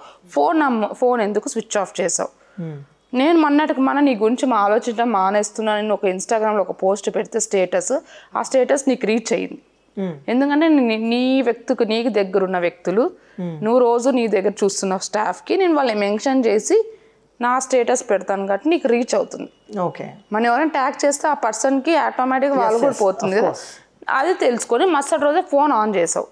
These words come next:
Speaker 2: మ్మ్.
Speaker 1: ఒక ఇరవై నాలుగు గంటల రోజే, ఇరవై నాలుగు గంటల్లోనే ఒక పది, పదిహేను మిస్డ్ కాల్స్ నేను నీకు ఇస్తే,
Speaker 2: మ్మ్.
Speaker 1: అది నేను వేరే Truecaller ఐడీ తీసుకుని వేరే వాళ్ళతో సిమ్ తీసుకున్నా, అది నా నంబరే అనుకొని మరుసటి రోజు ఫోన్ స్విచ్ ఆఫ్ చేసావు.
Speaker 2: మ్మ్.
Speaker 1: Why? నువ్వు ఎందుకు అంత భయం?
Speaker 2: మ్మ్.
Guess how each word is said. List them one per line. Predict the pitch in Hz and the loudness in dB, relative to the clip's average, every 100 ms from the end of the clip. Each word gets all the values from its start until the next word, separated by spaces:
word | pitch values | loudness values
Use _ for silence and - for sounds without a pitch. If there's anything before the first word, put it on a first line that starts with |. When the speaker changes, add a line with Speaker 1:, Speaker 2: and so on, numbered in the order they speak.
| - | -8
Speaker 2:
మ్మ్. | 180 160 147 220 | -6 -6 -4 -2
Speaker 1:
ఒక | 247 | 0
ఇరవై | 294 302 | 2 4
నాలుగు | 320 311 302 262 | 4 2 2 2
గంటల | 233 202 190 | 0 -2 0
రోజే, | 185 175 170 202 302 370 - | 0 2 2 2 2 -4 -2
ఇరవై | 226 254 | 2 2
నాలుగు | 254 240 220 | 2 2 0
గంటల్లోనే | 208 208 277 | 0 2 2
ఒక | 330 - | 0 -2
పది, | 240 254 | 0 0
పదిహేను | 254 233 | 2 2
మిస్డ్ | 233 214 240 | 0 -2 0
కాల్స్ | 247 254 254 | 0 -2 0
నేను | 208 | -2
నీకు | 202 190 185 | -2 -4 -6
ఇస్తే, | - - 202 294 - | -6 -4 -4 -4 -6
Speaker 2:
మ్మ్. | 190 175 156 | -6 -6 -4
Speaker 1:
అది | 208 220 | -2 2
నేను | 269 269 | 2 2
వేరే | 220 220 262 262 | 2 2 2 0
Truecaller | 262 262 269 262 | -2 0 0 2
ఐడీ | 233 233 | 2 2
తీసుకుని | 240 - 240 | -2 -6 -4
వేరే | 220 196 226 | 0 2 2
వాళ్ళతో | 233 240 | 2 0
సిమ్ | - 202 196 | -2 -4 -2
తీసుకున్నా, | 196 - 208 226 - - - - | -6 -6 -6 -6 -6 -12 -12 -2
అది | 214 247 | 2 2
నా | 214 202 | 2 2
నంబరే | 285 320 294 302 | 2 2 2 4
అనుకొని | 285 262 247 311 | 2 2 0 2
మరుసటి | 392 277 277 247 | 2 0 0 0
రోజు | 277 | 0
ఫోన్ | 254 226 | 0 -2
స్విచ్ | 190 - | -4 -4
ఆఫ్ | 185 170 | -4 -4
చేసావు. | 175 - - _ _ _ 202 | -6 -6 -12 _ _ _ -6
Speaker 2:
మ్మ్. | 165 143 - - - | -6 -10 -18 -6 -2
Speaker 1:
Why? | 339 349 311 226 | 0 -2 -6 -2
నువ్వు | 269 302 | -2 0
ఎందుకు | 269 277 403 | 0 0 0
అంత | 311 285 | 2 0
భయం? | 214 208 185 190 - _ _ - | 0 0 0 -4 -18 _ _ -10
Speaker 2:
మ్మ్. | 190 | -10